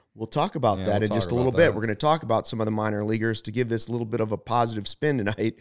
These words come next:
Speaker 1: Will Yumper <laughs> says, "Seiya really has no one to protect him right now."
Speaker 2: That's true.
Speaker 1: Um, yeah, there's, I mean, I agree with both of those.
Speaker 2: Yeah.
Speaker 1: Will Yumper says he's not angry at Ross. The team wasn't constructed to win.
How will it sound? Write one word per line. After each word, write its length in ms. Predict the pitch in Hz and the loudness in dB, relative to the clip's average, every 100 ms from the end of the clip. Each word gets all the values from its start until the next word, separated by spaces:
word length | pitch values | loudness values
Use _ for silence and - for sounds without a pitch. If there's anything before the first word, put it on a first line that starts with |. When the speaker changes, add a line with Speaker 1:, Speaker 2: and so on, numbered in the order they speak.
| _ _ _ _ | _ _ _ _
Speaker 1:
Will 80 | 160 139 | 4 6
Yumper 340 | 143 143 139 | 6 6 2
<laughs> 40 | |
says, 220 | - 135 120 | 4 4 4
"Seiya 300 | - 139 139 | 6 6 6
really 240 | 135 127 | 6 6
has 180 | 120 113 | 4 4
no 160 | 123 | 4
one 140 | 120 110 | 4 2
to 60 | |
protect 500 | 98 78 - 135 135 | -2 -8 0 2 2
him 120 | 143 131 | 0 2
right 220 | 127 123 | 2 4
now." 380 | 127 120 120 120 | 4 4 4 2
Speaker 2:
That's 200 | 117 - | -2 -6
true. 340 | - 113 104 - _ _ - | 0 2 2 -2 _ _ -2
Speaker 1:
Um, 640 | 117 110 110 101 98 95 - _ _ _ _ _ _ _ _ _ _ | 2 4 2 0 0 -4 -10 _ _ _ _ _ _ _ _ _ _
yeah, 160 | 147 | -4
there's, 240 | 170 160 - | -4 -6 -2
I 100 | 135 | 0
mean, 240 | 143 131 - _ _ _ _ - | 2 0 -4 _ _ _ _ 0
I 100 | 156 | 2
agree 240 | 147 160 | 6 6
with 180 | 151 123 | 6 4
both 240 | 147 170 | 2 2
of 60 | 113 | 0
those. 380 | 98 95 92 - _ _ _ _ _ _ _ _ _ _ | 0 0 -4 -8 _ _ _ _ _ _ _ _ _ _
Speaker 2:
Yeah. 200 | 95 98 | -2 2
Speaker 1:
Will 80 | 131 | 4
Yumper 280 | 135 135 | 4 2
says 200 | 127 131 | -2 -2
he's 120 | 120 113 | -2 0
not 220 | 123 123 | 4 4
angry 460 | 120 123 117 117 | 6 4 4 4
at 160 | 113 - | 2 2
Ross. 360 | 113 107 104 - | 4 4 4 0
The 80 | |
team 280 | 104 - 113 | -4 0 2
wasn't 320 | 110 110 101 | 2 0 -2
constructed 680 | - 104 - - 107 - 101 | -6 -6 -4 -2 -2 -2 -8
to 100 | - | -4
win. 420 | 98 95 90 98 | -4 -2 -2 -4